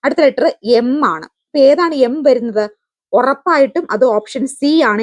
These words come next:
എം വരുന്നത്. അപ്പൊ ഇതിന്റെ റൈറ്റ് ആൻസർ ഏതായിരിക്കും? സി ആയിരിക്കും. കാരണം രണ്ടാമത്തെ ലെറ്റർ വരുമ്പോഴേ നമുക്ക് കണ്ടുപിടിക്കാം വേറെ എല്ലാം ആണ് വരുന്നത്, ഇവിടെ മാത്രമേ എം വരുന്നുള്ളൂ. അപ്പൊ ഓപ്ഷൻ സി ആണ് അതിന്റെ റൈറ്റ് ആൻസർ ആയിട്ട് വരിക. അപ്പൊ അതിന്റെ ആൻസർ കണ്ടുപിടിച്ചില്ലേ? ഇനി അടുത്ത ചോദ്യത്തിലേക്ക് കടന്നാലോ? അടുത്തതും ഇങ്ങനെ തന്നെയാണ്.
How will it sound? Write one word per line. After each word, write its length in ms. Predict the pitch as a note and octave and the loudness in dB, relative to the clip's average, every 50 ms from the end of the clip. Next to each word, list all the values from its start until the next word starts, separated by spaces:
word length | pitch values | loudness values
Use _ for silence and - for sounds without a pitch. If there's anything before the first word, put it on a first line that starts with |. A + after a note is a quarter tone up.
| G#3+ | -4
എം 60 | G3+ G3+ G3 | -4 -4 -4
വരുന്നത്. 240 | G3 F#3 F3 D#3 D#3 | -4 -4 -4 -6 -8
അപ്പൊ 100 | - G#3+ | -6 -6
ഇതിന്റെ 120 | G#3+ G#3 A3+ G#3+ | -6 -4 -2 -2
റൈറ്റ് 220 | G#3 G#3+ - D4 C4 | -2 0 0 -2 -2
ആൻസർ 240 | A#3+ A#3 - - A#3+ | -2 -4 -4 -2 0
ഏതായിരിക്കും? 580 | G#3+ G#3+ G#3+ B3 A3+ G3+ G3 G3+ F3 G#3+ G3 G3+ - _ _ _ _ - | 0 0 0 0 0 -2 -2 -2 -4 -4 -4 -4 -6 _ _ _ _ -6
സി 100 | - D4 C#4 C4+ | -2 0 0 0
ആയിരിക്കും. 240 | G3+ F#3 F3+ - G#3 | 0 -2 -4 -6 -6
കാരണം 160 | A3 A3+ A3+ | -6 -4 -4
രണ്ടാമത്തെ 340 | G#3+ G#3 G3+ G#3+ A3+ A3+ - C4 | -4 -2 -2 -4 -2 -2 -2 -2
ലെറ്റർ 200 | B3 B3 - C#4 | -2 0 0 0
വരുമ്പോഴേ 260 | C4+ A3 A#3+ A3+ B3+ C4 | 0 0 0 0 0 -2
നമുക്ക് 180 | C4 B3 A3+ B3+ | -2 -2 -4 -4
കണ്ടുപിടിക്കാം 500 | A3 A3 A3+ A#3+ A#3+ A#3 - - B3 A#3 G#3 | -4 -2 -2 -2 -2 -2 -2 -4 -6 -4 -4
വേറെ 220 | F#3+ G3 G3+ A#3 A3+ G#3 | -4 -4 -2 -2 0 0
എല്ലാം 180 | A3 A#3 B3 B3 | 0 0 -2 -2
ആണ് 100 | A#3 A3+ A#3 | -2 0 0
വരുന്നത്, 300 | A3 A3 A3 G#3+ A3+ C#4 - _ _ _ | 0 -2 -2 -4 -4 -6 -6 _ _ _
ഇവിടെ 160 | - - A3+ G#3+ A3+ | -12 -12 -8 -4 -2
മാത്രമേ 320 | A3 A3+ - - D4 D#4 C4+ A3+ | -2 -2 -2 -2 0 0 0 0
എം 80 | A3 A3 A3 | -2 -2 -2
വരുന്നുള്ളൂ. 340 | G#3+ F#3 - G3 F#3+ F3+ E3+ | -4 -4 -4 -6 -8 -8 -8
അപ്പൊ 120 | - - G3+ F#3+ | -8 -6 -6 -6
ഓപ്ഷൻ 240 | G3 - - C4+ C4+ - - | -6 -6 -6 -8 -8 -6 -4
സി 120 | D4+ D#4+ E4 C#4 A#3 | -2 0 0 0 -2
ആണ് 100 | A3 G#3 | -4 -6
അതിന്റെ 180 | G3+ G3 G3 G3 G3+ | -6 -8 -6 -6 -4
റൈറ്റ് 220 | F#3 F3+ - A3+ G3 | -4 -4 -4 -6 -6
ആൻസർ 280 | F#3+ G3 - - G#3 G3 | -6 -8 -10 -8 -6 -4
ആയിട്ട് 220 | F#3 F#3+ - D#4 A#4+ B4+ - _ _ _ _ _ - | -4 -2 -2 -4 -4 -6 -8 _ _ _ _ _ -6
വരിക. 320 | D4+ D4+ D#4 G#3+ F3+ E3 E3 - - _ _ _ _ _ _ _ _ _ _ _ _ _ _ _ _ _ _ _ _ _ | -2 0 0 0 0 -2 -8 -10 -14 _ _ _ _ _ _ _ _ _ _ _ _ _ _ _ _ _ _ _ _ _
അപ്പൊ 120 | _ - C#4+ | _ -2 -2
അതിന്റെ 180 | C4+ C4+ C4+ C#4 C4+ | -2 0 0 0 0
ആൻസർ 220 | C4+ C4 B3+ C4 C4+ | -2 -2 -4 -2 -2
കണ്ടുപിടിച്ചില്ലേ? 580 | B3+ A#3+ B3 B3+ A3 G#3+ - A#3+ A3 G#3+ A3 A3 A3 A3 _ _ _ _ _ - | -2 0 0 -2 -2 -2 -4 -6 -2 -2 -2 -2 -4 -6 _ _ _ _ _ -6
ഇനി 100 | E4+ E4 B3+ | -4 -2 -2
അടുത്ത 160 | - - C4+ A#3+ | -2 -2 0 0
ചോദ്യത്തിലേക്ക് 380 | C4+ A#3 A3+ A3 A3+ A3 G#3+ A3+ | 0 0 0 0 -2 -2 -2 -2
കടന്നാലോ? 400 | A3 G3+ G#3 G3+ G3+ G3+ G3 G3+ - _ _ _ _ - B3+ | -4 -4 -4 -4 -4 -4 -4 -4 -6 _ _ _ _ -4 -4
അടുത്തതും 340 | C#4+ C#4+ - F4+ D4 E4+ D#4 | -2 -2 -2 -4 -4 -4 -4
ഇങ്ങനെ 140 | B3+ B3+ B3 C4 | -4 -2 -2 -2
തന്നെയാണ്. 360 | A3 A3+ A3 F#3+ F3+ F#3+ A#3+ | -2 -2 -4 -4 -4 -4 -6